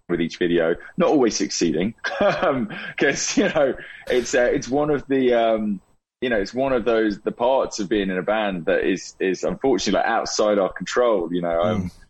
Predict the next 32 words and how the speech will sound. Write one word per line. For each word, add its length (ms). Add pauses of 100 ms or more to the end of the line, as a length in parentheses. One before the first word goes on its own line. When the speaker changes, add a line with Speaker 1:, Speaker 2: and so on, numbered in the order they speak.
(180)
Speaker 1:
it's, 440 (1000)
it's 180
really, 380
it's 180
really 220
funny 460
sometimes, 600
you 60
know, 80
you 160
have 120
this 140
idea 360
in 60
your 120
head 360 (340)
of 100
how 140
you 140
think 220
a 40
video 360
is, 240
is 200
gonna 220
look. 420
Speaker 2:
Yeah. 240 (140)
Speaker 1:
You 100
know, 80
you've, 560 (340)
you've 160
either, 260